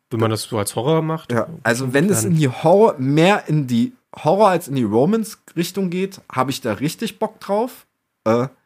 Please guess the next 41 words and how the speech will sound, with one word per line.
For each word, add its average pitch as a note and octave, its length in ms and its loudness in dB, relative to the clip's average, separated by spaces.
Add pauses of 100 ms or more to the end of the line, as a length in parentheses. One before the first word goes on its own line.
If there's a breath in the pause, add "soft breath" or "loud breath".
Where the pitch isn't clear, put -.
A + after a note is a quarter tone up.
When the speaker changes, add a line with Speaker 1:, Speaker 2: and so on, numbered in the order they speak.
(360)
Speaker 2:
muss E3+ 260 0
man F3 160 0
sehen. G2+ 400 -2
Aber B2 180 2
dafür C#3+ 300 2
gucken - 300 -10
wir C3 60 4
ja C3 160 2
auch - 160 -4
da A2+ 140 -2
rein A#2+ 400 -2 (120)
und A2+ 160 -8
berichten C3 420 -4
euch G#2 180 -2
denn G2+ 160 -4
davon G2 380 -6
in F#2 240 -8
vier - 260 -8
Wochen A#2 320 -6 (460 soft breath)
und G#2 160 -10
sagen A2 320 -2
euch A2+ 180 -6
denn, A2+ 280 -4 (420)
ging C#3+ 180 0
es F3+ 140 -2
eher E3 140 0
in E3+ 60 0
die E3 60 2
Romance-Richtung D#3+ 880 0
oder C3+ 240 0
ging C#3 180 0
es C3+ 140 -4
eher B2+ 140 -2
in B2+ 80 2
die B2 80 2
Mystery-Thriller-Richtung? A2 1160 -2 (580)
Speaker 1:
Ja, G#2 260 -2
für - 140 -4
die G#2 100 -2
Wissenschaft. G#2 520 -6 (640 loud breath)
Speaker 2:
Ja, F#2 220 -8